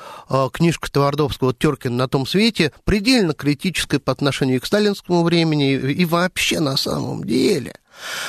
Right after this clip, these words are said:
Без всякой какой-то особой подспудности, почти открытым текстом критикующую вообще реальность соци-, советскую и социалистическую.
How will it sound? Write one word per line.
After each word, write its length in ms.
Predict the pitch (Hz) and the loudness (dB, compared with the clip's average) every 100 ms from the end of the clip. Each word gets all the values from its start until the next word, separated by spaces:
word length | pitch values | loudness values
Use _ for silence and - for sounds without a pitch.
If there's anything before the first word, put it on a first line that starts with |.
| - - | -10 -2
Без 440 | 135 139 123 156 | 0 0 2 0
всякой 360 | - 233 - 165 | 2 0 0 -2
какой-то 400 | - 180 160 151 | -2 -2 0 0
особой 360 | 143 196 151 131 | 2 0 0 0
подспудности, 840 | 139 131 - - 254 196 147 - | -2 -4 -4 0 2 2 0 -4
почти 400 | - 135 - 160 | -4 -4 -2 0
открытым 480 | 131 - 127 - 120 | 0 -2 -4 -4 -2
текстом 360 | 185 - 151 | -2 -2 -4
критикующую 800 | - 127 110 123 165 143 - 113 | -4 -6 -4 -2 2 2 2 0
вообще 480 | 127 208 - - 220 | 2 0 0 0 2
реальность 520 | 147 143 113 92 90 - | 2 0 -2 -6 -8 -8
соци-, 360 | 117 - 117 | -6 -4 -2
советскую 480 | - 127 113 - 123 | 0 0 -2 -2 -2
и 40 | |
социалистическую. 880 | 117 110 117 - - - - - - | -4 -4 -4 -4 -6 -8 -6 -10 -14